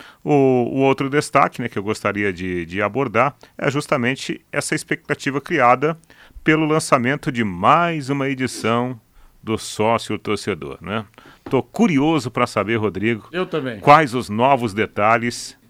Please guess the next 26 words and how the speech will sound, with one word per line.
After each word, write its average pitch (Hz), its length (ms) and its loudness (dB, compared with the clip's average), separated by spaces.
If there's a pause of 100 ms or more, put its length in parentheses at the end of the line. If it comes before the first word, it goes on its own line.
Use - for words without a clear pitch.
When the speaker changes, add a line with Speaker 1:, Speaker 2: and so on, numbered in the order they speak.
(200)
Speaker 1:
pra 143 200 4
chamar, 123 640 6
né, 113 260 0 (480)
de 113 80 -4
uma 117 160 2
vez 127 220 -4
por 110 240 -4
todas, 117 500 -4
o 113 100 -6
torcedor 107 520 -4
do 104 100 -10
Londrina 95 420 -4
de 95 120 -6
volta 92 380 -4
para 98 160 -4
o - 20 -6
Estádio 87 360 -4
do 85 80 -10
Café. 78 420 -8 (420)
O 113 120 -2
que - 220 -6
o 170 60 2
Londrina 135 560 -2 (500)
vai 120 200 2
fazer, 98 440 -2
né? 95 200 -8